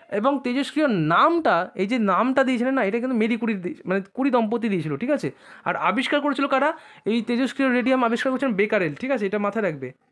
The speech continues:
এটা আবিষ্কারে যদি বলে তাহলে বেকারেল হবে, এখানে হয়তো কোশ্চেন একটু ঘুরিয়ে পেঁচিয়ে দিয়েছে, বেকারেল হবে আবিষ্কারের দিক থেকে। আর যদি তেজস্ক্রিয় তোমার ম-, মৌল নামকরণ কে দিয়েছিলেন, আগের নাম ছিল অন্য, ঠিক আছে? কী নাম ছিল সেটা কমেন্ট করে জানাবে। তো নামকরণ করেছিলেন, আহ, তেজস্ক্রিয় মৌলের নামকরণ করেছেন কে?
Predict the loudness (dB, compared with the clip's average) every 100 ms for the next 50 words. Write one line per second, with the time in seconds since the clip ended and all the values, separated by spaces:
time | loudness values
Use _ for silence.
0 | _ _ -12 -2 -2 -2 -2 -2 -2 -2
1 | -2 -2 0 0 0 0 0 2 2 2
2 | 0 -2 -6 -8 -2 0 0 -2 -4 -4
3 | -2 -2 -2 -4 -4 -4 -4 -4 -4 -4
4 | -6 -8 -18 -20 _ -10 -2 0 2 2
5 | 2 2 2 0 0 -2 -2 -4 -4 -4
6 | -8 -18 -6 -2 0 -2 -2 -2 -4 -4
7 | -2 0 2 0 0 0 0 2 2 2
8 | 2 2 0 0 0 0 0 0 0 -2
9 | -4 -14 -10 -2 0 2 2 2 0 0
10 | 2 2 0 0 0 2 0 -2 0 2
11 | 2 0 -4 -2 0 0 0 0 0 -2
12 | -6 -12 -12 -4 0 2 2 2 2 2
13 | 0 -2 0 -2 -4 _ _ -2 -2 0
14 | -2 -2 -2 0 2 2 2 0 0 0
15 | 0 -2 -2 -2